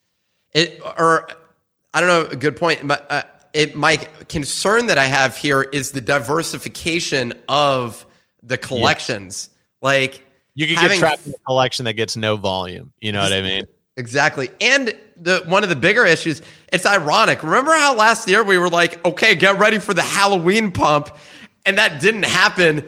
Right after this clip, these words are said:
Speaker 1: This is literally
Speaker 2: Now we're getting it,
Speaker 1: spooky
Speaker 2: dude.
Speaker 1: season.
Speaker 2: Now we're getting it, man.
Speaker 1: <laughs>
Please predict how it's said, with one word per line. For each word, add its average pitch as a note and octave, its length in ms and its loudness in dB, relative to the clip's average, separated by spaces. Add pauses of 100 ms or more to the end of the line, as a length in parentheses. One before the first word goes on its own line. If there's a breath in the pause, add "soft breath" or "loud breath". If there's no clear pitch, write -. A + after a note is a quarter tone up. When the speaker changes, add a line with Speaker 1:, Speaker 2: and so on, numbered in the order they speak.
Speaker 1:
This A#3+ 300 0
is G#3 200 -2
literally B3+ 480 4
Speaker 2:
Now G#3+ 160 2
we're F3 80 4
getting - 0 -
it, F3+ 360 2
Speaker 1:
spooky D4 160 2
Speaker 2:
dude. A3+ 180 6
Speaker 1:
season. E3 560 0 (500)
Speaker 2:
Now D3 160 4
we're D3 140 0
getting C#3+ 320 -2
it, - 120 -4
man. A2 280 0
Speaker 1:
<laughs> C5+ 340 0